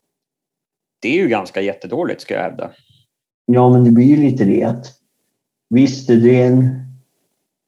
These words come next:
Speaker 2: en blind då, men vilka är nästa grupp som man kommer att säga att bara, nej,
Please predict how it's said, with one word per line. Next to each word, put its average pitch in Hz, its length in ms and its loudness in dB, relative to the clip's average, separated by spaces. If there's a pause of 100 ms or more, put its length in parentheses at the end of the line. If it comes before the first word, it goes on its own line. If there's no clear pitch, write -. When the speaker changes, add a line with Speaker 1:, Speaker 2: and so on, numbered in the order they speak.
Speaker 2:
en 117 220 2
blind 135 360 2
då, 110 100 0
men 113 160 0
vilka 120 300 0
är 113 40 2
nästa 117 440 0
grupp 110 340 -4
som 110 120 -8
man 131 340 -6 (480)
kommer 107 400 2
att 104 140 2
säga 107 280 0
att - 80 -10
bara, 98 220 -2
nej, 117 500 -4